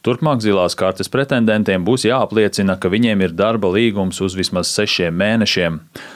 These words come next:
Līdz šim līgumam vajadzēja būt noslēgtam uz ne mazāk kā divpadsmit mēnešiem. Vairumam pretendentu arī turpmāk būs jāuzrāda dokumenti, kas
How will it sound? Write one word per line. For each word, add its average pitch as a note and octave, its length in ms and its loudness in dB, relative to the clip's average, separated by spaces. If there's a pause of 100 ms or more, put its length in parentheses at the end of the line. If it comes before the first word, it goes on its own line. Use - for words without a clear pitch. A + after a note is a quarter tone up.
(120)
Līdz G2 220 0
šim D3 180 0
līgumam G2+ 400 0
vajadzēja F2 480 2
būt F2 240 -4
noslēgtam F#2 640 -2
uz A2+ 160 0
ne A#2+ 80 2
mazāk G2+ 400 0
kā F#2 80 0
divpadsmit G2 640 -2
mēnešiem. F2+ 600 -2 (580)
Vairumam F#2+ 360 2
pretendentu G#2+ 680 2
arī A2+ 160 2
turpmāk G#2 480 0
būs F2 160 -4
jāuzrāda F2+ 540 2
dokumenti, G2 580 0
kas F2+ 160 -4